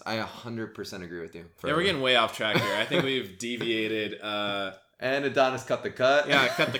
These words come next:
Speaker 2: cut. Cut the cut.
Speaker 1: <laughs> Cut the pod.
Speaker 2: Uh,
Speaker 1: See you next week.
Speaker 2: next week. Next week. That's perfect. Next week, we actually, uh, we're coming back with our Wifeable segment next week.
Speaker 1: Yeah.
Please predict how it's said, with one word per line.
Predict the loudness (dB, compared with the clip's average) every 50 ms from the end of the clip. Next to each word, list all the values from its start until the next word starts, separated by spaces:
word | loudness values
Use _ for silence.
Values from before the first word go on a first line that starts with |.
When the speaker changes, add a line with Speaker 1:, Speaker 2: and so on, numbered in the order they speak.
| 2
Speaker 2:
cut. | 2 2 2 -2 2
Cut | 2 2 4 4
the | 4 2
cut. | 2 2 4 6 6 6 6 4 0 -6 -12 -8 -8
Speaker 1:
<laughs> | -8 -8 -8 -10 -14 -16 -18 -20 _ _
Cut | -2 -2 -2
the | 0
pod. | 4 8 10 10 10 10 8 4 0 -2 -4 -4 -4
Speaker 2:
Uh, | -2 0 0 2 2 2 2 2 2 2
Speaker 1:
See | 2 4
you | 4
next | 4 4 4 4
week. | 2 2 2 0 -4 -8 -12 -16 -20 -18 -16 -14 -14 -16 -18 _ _ _
Speaker 2:
next | -20 -18 -18 -16 -14 -12 -12 -10
week. | -8 -6 -6 -6 -8 -10 _ _ _ _ _ _ _ _
Next | -4 -4 -4 -4 -4 -4
week. | -4 -4 -4 -2
That's | -4 -6 -6
perfect. | -6 -8 -8 -8 -8 -6 -4
Next | -4 -4 -4 -4 -6
week, | -8 -8 -8 -6
we | -4 -4
actually, | -4 -4 -4 -6 -4 -2 -2 -2 -2
uh, | -2 -2 -2 -4 -6 -10 _ _ _ _
we're | -14 -10
coming | -6 -6 -4 -4 -2
back | -2 -2 -2 -2
with | -4 -6
our | -4 -4
Wifeable | -4 -4 -4 -6 -8 -10 -10 -8
segment | -8 -8 -8 -8 -8 -10 -12 -12
next | -12 -12 -12 -10 -8
week. | -6 -6
Speaker 1:
Yeah. | -6 -6 -6 -8 -8